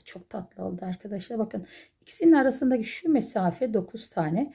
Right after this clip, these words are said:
Bu tığ battı mesafesini on beş tane bırakabilirsiniz. Ben ekran amaçlı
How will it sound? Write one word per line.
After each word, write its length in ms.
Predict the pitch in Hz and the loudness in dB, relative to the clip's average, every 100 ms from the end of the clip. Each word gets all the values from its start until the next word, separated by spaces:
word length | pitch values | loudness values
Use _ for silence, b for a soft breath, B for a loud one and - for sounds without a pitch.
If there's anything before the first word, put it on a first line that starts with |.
| B B B _ - | B B B _ -18
Bu 60 | - | 0
tığ 200 | 320 285 | 2 4
battı 260 | 277 277 | 4 4
mesafesini 680 | 269 262 220 185 180 - 214 | 4 6 2 0 0 -2 -4
on 260 | - 302 | 2 4
beş 200 | 208 175 | 4 2
tane 320 | - 185 170 170 | 0 2 2 2
bırakabilirsiniz. 920 | 202 202 220 214 220 220 220 214 - | 0 0 0 2 2 2 0 0 -2
Ben 120 | 180 | -2
ekran 320 | 175 - 220 | -2 -2 2
amaçlı 460 | 220 214 214 233 | 2 2 0 -4